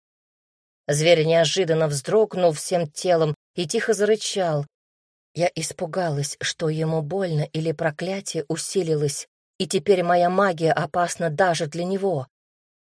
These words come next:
Но вдруг почувствовала ауру дракона. Он просыпался. «Эта целительница и впрямь может многое», задумчиво произнёс Титан.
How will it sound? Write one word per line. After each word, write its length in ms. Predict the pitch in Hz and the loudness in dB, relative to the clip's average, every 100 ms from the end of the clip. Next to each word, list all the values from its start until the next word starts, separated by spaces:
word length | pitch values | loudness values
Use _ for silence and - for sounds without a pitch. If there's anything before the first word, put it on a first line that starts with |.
| _ | _
Но 180 | 170 185 | 0 0
вдруг 520 | 160 214 247 - - _ _ | 2 0 -2 -4 -14 _ _
почувствовала 1000 | - 196 - - 233 170 - 185 175 185 - | -4 -4 -2 0 -2 -2 -6 -2 0 -2 -2
ауру 460 | 208 202 190 180 160 _ _ | -4 -2 -4 -6 -10 _ _
дракона. 680 | 151 180 - 208 151 131 - _ _ _ _ _ - | -4 -4 -6 -8 -6 -10 -16 _ _ _ _ _ 4
Он 200 | 233 233 | 4 2
просыпался. 1000 | 226 208 214 - 175 139 123 - 165 156 _ _ _ _ _ _ _ _ | -2 -2 -4 -4 -4 -4 -6 -10 -12 -18 _ _ _ _ _ _ _ _
«Эта 680 | 127 147 170 - _ 220 220 | 4 6 6 2 _ -2 -2
целительница 1500 | - - 180 170 131 143 147 - 180 185 190 196 - - 202 | -6 -6 -4 -4 -4 -4 -6 -4 -4 -2 -2 -4 -6 -4 -4
и 280 | - 190 | -4 -6
впрямь 720 | 147 - _ 127 131 208 254 - _ _ _ _ | -8 -10 _ -4 0 2 0 -4 _ _ _ _
может 600 | 131 123 151 175 170 147 | -4 2 2 2 -4 -4
многое», 760 | 139 127 127 202 220 220 143 - _ _ _ _ _ | -4 0 2 2 2 -4 -6 -16 _ _ _ _ _
задумчиво 720 | 143 156 143 151 143 - 147 | -2 0 2 0 -2 -4 -4
произнёс 720 | 147 156 151 147 156 135 - - | -4 -4 -4 -2 -2 -2 -6 -8
Титан. 500 | 139 - 127 135 | -10 -8 -12 -12